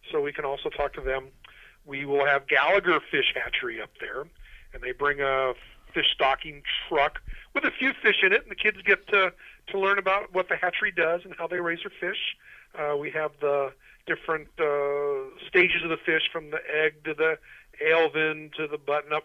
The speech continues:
fry, all the way up through. Um, and then they also bring a bunch of aquatic insects that they collect down at the marsh where the hatchery is located, uh, so the kids could see mostly what the natural food for the fish look like. And then the U S Fish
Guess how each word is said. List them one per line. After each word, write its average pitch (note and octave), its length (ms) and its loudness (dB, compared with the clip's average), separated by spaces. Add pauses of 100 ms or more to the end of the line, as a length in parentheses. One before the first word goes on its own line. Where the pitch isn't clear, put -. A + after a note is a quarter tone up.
fry, D3 280 4
all C#3+ 180 0
the C#3+ 60 0
way C#3+ 240 0
up D#3 120 -4 (120)
through. D3 260 -2 (580)
Um, C3 400 -4 (380)
and D#3 200 0
then D#3+ 140 2
they E3 100 6
also E3 260 2
bring D#3+ 180 2
a D#3 40 -4
bunch D#3+ 260 0
of D3 100 -2
aquatic D#3+ 420 2
insects F3+ 520 0
that D3+ 140 -8
they C#3 240 0 (480)
collect D#3 420 0
down D3+ 240 4
at D3 120 -6
the C#3+ 80 0
marsh D3 340 0 (140)
where C#3 180 0
the C3 180 -2
hatchery C#3 480 -4
is B2+ 160 -10
located, D3 680 -4 (500)
uh, B2+ 280 -4 (100)
so D#3+ 80 -2
the C#3+ 80 -4
kids - 220 -4 (100)
could D#3 160 -8 (200)
see D#3+ 260 -4 (180)
mostly E3 260 -2
what C#3+ 160 0
the D3 80 0
natural C#3+ 420 -4
food G#3+ 280 -10
for F3 60 -16
the - 80 -18
fish C3 320 -4
look A2+ 180 -16
like. - 200 -10 (800)
And D#3+ 280 4
then E3+ 140 4
the E3+ 80 -4
U F#3+ 120 4
S F3+ 120 2
Fish G#3+ 120 4